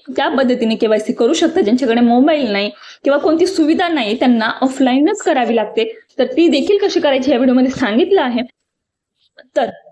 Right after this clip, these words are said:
आता वेळ घालवू नका, केवायसी करण्यासाठी दोन महिन्यांची मुदत आहे,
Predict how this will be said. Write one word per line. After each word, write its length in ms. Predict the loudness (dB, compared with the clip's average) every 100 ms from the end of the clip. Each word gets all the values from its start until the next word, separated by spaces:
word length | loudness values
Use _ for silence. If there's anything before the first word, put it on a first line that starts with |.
| _ _ _ _ _ -8
आता 200 | -4 -2
वेळ 220 | 0 0
घालवू 320 | 0 0 0
नका, 300 | 0 0 -2
केवायसी 480 | 0 0 0 0 0
करण्यासाठी 500 | 0 -2 -2 -2 0
दोन 240 | 2 0
महिन्यांची 460 | 0 2 2 2 0
मुदत 360 | 0 0 0 -2
आहे, 420 | -4 -2 -2